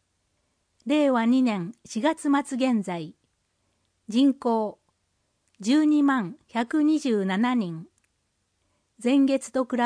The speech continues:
べ十一人減。内訳、男五万八千七百十五人、十五人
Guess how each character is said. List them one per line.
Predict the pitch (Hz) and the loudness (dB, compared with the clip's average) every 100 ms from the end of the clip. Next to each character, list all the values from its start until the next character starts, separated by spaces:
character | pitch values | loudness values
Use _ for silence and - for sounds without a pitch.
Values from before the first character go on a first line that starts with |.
| 233 | -2
べ | 185 185 _ _ - | -4 -10 _ _ -8
十 | 180 294 311 | 0 2 2
一 | 302 294 | 0 0
人 | 269 214 170 202 | 0 0 -4 -6
減。 | 214 202 170 311 _ _ _ _ _ _ _ _ _ _ _ _ _ | -4 -2 -4 -12 _ _ _ _ _ _ _ _ _ _ _ _ _
内 | 208 - 262 | -10 -2 0
訳、 | 240 233 226 - _ _ _ _ _ _ _ - | 0 0 -4 -6 _ _ _ _ _ _ _ -8
男 | 208 - 285 - 269 _ _ _ _ _ _ 214 | -4 -2 -2 0 -2 _ _ _ _ _ _ -4
五 | 202 | 0
万 | 247 294 262 | 2 2 0
八 | - 190 | -4 -8
千 | - - 254 208 | -6 -4 -2 0
七 | 202 262 | 0 -2
百 | 285 240 - 180 | -2 -6 -6 -6
十 | 226 277 | -2 -2
五 | 233 226 | 0 0
人、 | 233 233 170 233 _ _ _ _ _ _ _ _ _ _ - | 2 2 -2 -10 _ _ _ _ _ _ _ _ _ _ -8
十 | 202 285 302 | 0 0 2
五 | 285 | 2
人 | 269 277 202 | 2 2 -2